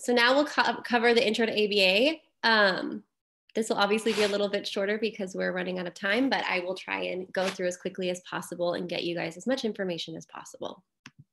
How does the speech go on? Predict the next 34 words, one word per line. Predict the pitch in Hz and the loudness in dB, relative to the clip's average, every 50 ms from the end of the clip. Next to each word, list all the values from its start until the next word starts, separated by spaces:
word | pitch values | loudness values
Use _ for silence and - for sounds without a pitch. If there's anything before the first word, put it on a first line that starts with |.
| _ _ _ _ _ _ _ _ - - - - - - - - _ _ | _ _ _ _ _ _ _ _ -18 -18 -18 -18 -20 -20 -20 -20 _ _
So | - - 269 247 240 - | 0 4 6 6 6 8
our | 226 240 | 6 6
mission | 240 247 247 247 - 294 | 6 6 4 6 6 4
here | 277 233 240 226 240 | 4 6 6 6 6
is | 254 247 | 4 2
to | - 247 | 0 -4
provide | 226 202 196 190 185 185 | -4 0 2 2 2 2
support | - 202 190 - 190 185 185 | -2 -8 -4 0 0 0 0
to | - 190 | -2 -4
you, | 190 208 220 233 | 0 4 4 6
your | 247 247 226 208 | 6 6 2 0
child, | - - 202 196 196 | 0 -2 -2 0 0
and | 190 190 | 0 -2
your | 185 185 | -4 -6
whole | - - 208 240 247 | -2 0 0 0 0
family. | - 220 196 185 196 202 208 226 262 302 285 | 0 0 0 0 0 0 -2 -2 -2 -2 -4
This | 240 240 - | -6 -8 -6
process | - 214 214 220 233 208 | -4 -4 -2 -2 -2 -8
is | 214 214 | -6 -2
about | 214 208 208 | -2 0 0
making | 202 196 202 202 202 | -2 -4 -2 -4 -4
daily | 196 190 185 190 190 | -2 -2 -2 -2 0
life | 190 185 190 190 | 0 -2 -2 -4
easier | - 196 196 185 190 196 202 202 196 | -6 -8 -8 -6 -4 -4 -6 -6 -6
for | - 190 | -6 -4
your | 180 175 | -4 -4
child | 175 - - 214 226 247 247 254 240 214 | -4 -6 -2 0 0 2 2 2 0 0
and | - | -2
everyone | - 196 185 202 208 202 202 202 | -2 -2 0 0 0 2 2 2
involved | 196 190 180 180 180 175 170 | 0 0 0 -2 -2 -2 -2
in | 175 175 | -4 -6
your | 175 170 | -6 -8
child's | - - 160 - - - - - | -8 -6 -6 -6 -6 -6 -10 -6
life. | - - - - - | -6 -4 -4 -4 -8